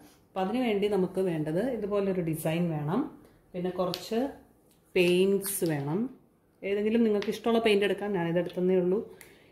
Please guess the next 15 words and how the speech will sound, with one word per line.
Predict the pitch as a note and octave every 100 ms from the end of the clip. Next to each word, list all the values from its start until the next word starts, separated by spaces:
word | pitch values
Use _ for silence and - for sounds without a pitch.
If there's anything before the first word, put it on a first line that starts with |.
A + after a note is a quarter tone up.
| -
ഇത് | B3 A3
രണ്ടും | D3+ F3 F3+ F#3
neon | G3+ A3 A#3+ B3+ B3+
കളേഴ്സ് | E3+ D#3 - E3
എന്ന് | C#3+
പറയും. | C#3+ C3+ - _ _ _ _ _ _
സാധാരണ | F#3 F3+ F3+ F3+
കളറല്ല, | D#3+ D#3+ D#3 G#3+ F#3+
acrylic | - E3+ F3
കളറല്ല, | E3+ D#3 D3+ E3+ A#3
neon | F3+ F#3+ G#3 A3
കളേഴ്സ് | E3 D3+ D3
എന്ന് | D3+ D3
പറയും. | D3 F#3 A#3
കുറച്ച് | - - -